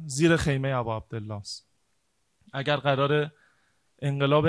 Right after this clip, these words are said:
اسلامی شکل بگیره، زیر خیمهٔ ابا عبدالله است. اگر قراره جنگ تحمیلی پیش بره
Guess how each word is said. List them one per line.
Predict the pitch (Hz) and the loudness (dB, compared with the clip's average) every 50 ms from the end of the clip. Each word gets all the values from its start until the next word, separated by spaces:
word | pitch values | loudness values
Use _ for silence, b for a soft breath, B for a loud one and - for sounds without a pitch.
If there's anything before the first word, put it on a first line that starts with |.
| 160 - | 2 2
اسلامی | 151 139 - - - 139 143 139 135 135 139 151 165 170 156 | 0 2 2 2 2 2 2 2 4 4 4 4 4 4 4
شکل | - - 151 143 135 - 151 123 | 2 2 2 0 -2 -4 -6 -6
بگیره، | 139 135 123 127 131 127 143 147 151 156 156 156 160 160 165 165 160 | -6 -6 -4 -4 -4 -2 0 0 0 0 -2 -4 -8 -12 -16 -16 -12
زیر | 147 127 135 156 151 156 | -8 -4 -2 0 0 0
خیمهٔ | 147 - 147 131 131 131 135 | 0 -2 -4 -4 -2 -4 -2
ابا | 139 135 127 123 120 117 | -2 -2 -2 -2 -4 -4
عبدالله | - - 120 113 107 107 113 | -6 -8 -10 -8 -6 -6 -6
است. | 104 101 - - - - 135 | -6 -6 -8 -12 -12 -12 -8
اگر | 120 135 135 | -6 -6 -4
قراره | 123 127 131 131 135 135 147 | -2 -2 -2 -2 0 -2 -4
جنگ | 135 123 143 139 143 147 147 | -4 -2 -4 -4 -2 -4 -6
تحمیلی | 143 - 147 139 131 135 139 131 131 127 143 | -6 -4 -4 -4 -4 -4 -6 -6 -6 -6 -6
پیش | 143 - - - 147 - - - - 147 | -4 -4 -4 -4 -2 -2 -2 -2 0 0
بره | 139 131 151 156 160 160 160 160 | 2 4 6 6 6 4 2 -2